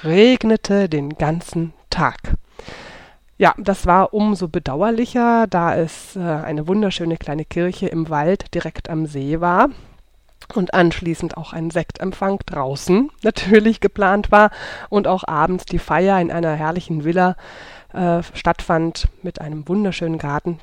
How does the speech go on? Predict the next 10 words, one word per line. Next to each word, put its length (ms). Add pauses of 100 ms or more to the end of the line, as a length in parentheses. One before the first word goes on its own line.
direkt 460
am 240
See. 360
Also 240
kurzum, 500
wir 120
hatten 260
viel 300
geplant, 680
was 340